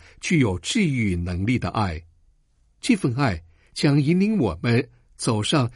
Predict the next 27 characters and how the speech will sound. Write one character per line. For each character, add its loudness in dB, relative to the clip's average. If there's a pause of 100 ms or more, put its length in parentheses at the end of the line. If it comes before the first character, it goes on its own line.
(140)
真 2
正 0
悔 0
改 -6
的 -8
道 0
路， -4 (440)
或 2
者 -2 (220)
转 0
向 0
他 -2
人 -4
的 -2
痛 0
苦。 -6 (1040)
爱 0
是 0 (260)
名 4
副 0
其 -2
实 0
的 -2
皈 2
依 2
进 -2
程。 -6